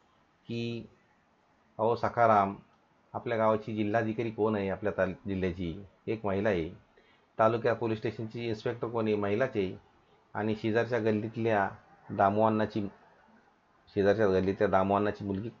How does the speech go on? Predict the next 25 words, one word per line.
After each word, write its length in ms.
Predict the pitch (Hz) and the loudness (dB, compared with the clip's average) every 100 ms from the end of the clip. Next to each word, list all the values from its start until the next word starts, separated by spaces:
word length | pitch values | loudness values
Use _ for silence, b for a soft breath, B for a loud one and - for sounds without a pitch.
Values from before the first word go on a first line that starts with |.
| - | -2
कोण 220 | 135 135 | 0 4
झाली? 340 | 104 98 101 | 4 2 0
डॉक्टर 300 | 95 107 135 | 0 0 0
झाली 220 | 120 95 | 0 2
मागच्या 280 | 95 87 101 | 0 2 2
वर्षी, 280 | 87 90 82 92 | 0 -2 -6 -2
गेल्या 200 | 92 95 | 0 2
वर्षी. 320 | 87 90 95 _ _ b b - | 0 -8 -12 _ _ b b -6
माहिती 240 | 110 120 | -4 -2
आहे 80 | 131 | -2
ना 60 | 110 | -2
तुम्हाला? 420 | 104 95 98 127 - _ _ _ _ _ _ - | -2 0 -2 -4 -12 _ _ _ _ _ _ -8
तुम्हाला 220 | 110 123 | -4 -2
हे 60 | 131 | 0
माहीत 240 | 120 117 135 | 0 0 0
आहे 160 | 107 | 0
ना? 120 | 101 135 - _ _ _ _ _ - | 0 -4 -12 _ _ _ _ _ -2
अजून 240 | 123 139 | 0 0
किती 360 | 139 143 170 151 | -2 -4 -4 -4
सांगू 340 | - 120 113 110 | -2 0 0 -2
तुम्हाला? 440 | 113 110 101 104 110 _ _ _ _ _ _ _ _ - | 0 2 2 0 -6 _ _ _ _ _ _ _ _ -8
याचा 320 | 101 98 123 | -6 2 4
अर्थ 160 | 117 120 113 110 _ | 4 4 -2 -4 _
आ, 80 | 101 | -8
कितीतरी 680 | - - 110 127 113 113 113 | -8 -8 -6 -6 -6 -6 -8